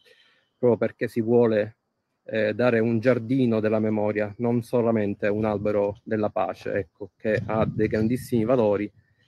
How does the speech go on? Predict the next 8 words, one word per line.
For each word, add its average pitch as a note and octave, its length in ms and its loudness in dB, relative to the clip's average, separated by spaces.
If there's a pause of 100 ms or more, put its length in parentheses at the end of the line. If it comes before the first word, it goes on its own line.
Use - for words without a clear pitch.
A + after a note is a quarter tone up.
(100)
ma A2+ 120 -2
che B2+ 80 2
nel A#2+ 200 2
tempo C#3 260 0
vanno A2+ 240 2
alimentati. G#2+ 680 -2 (720)
Allora, A2 360 2
innanzitutto B2+ 680 0